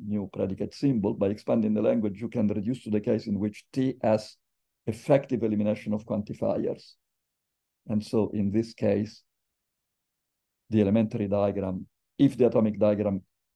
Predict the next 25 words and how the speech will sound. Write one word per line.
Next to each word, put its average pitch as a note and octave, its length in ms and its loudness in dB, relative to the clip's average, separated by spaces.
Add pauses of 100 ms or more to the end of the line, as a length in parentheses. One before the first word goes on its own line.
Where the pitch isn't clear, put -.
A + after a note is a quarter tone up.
(380)
is F#2+ 160 -6
delta G#2 260 -4
two, A2 320 -2
the G#2 60 0
elementary G2 400 -2
diagram F#2 500 -2
will G2+ 240 -4
also - 300 -6
be - 260 -6
delta G2+ 300 -8
two, - 260 -12
and G2 140 -2
that's - 180 -8
it. - 260 -12 (1000)
So A2 160 -4
there A2+ 160 -2
is A2+ 140 -2
this, A2 260 -6
and, A#2 240 -4
and G2+ 360 -4
I G#2 140 -2
have, F2 160 -6
uh, E2+ 140 -4
finished. G2 460 -4
Sorry G#2 360 -2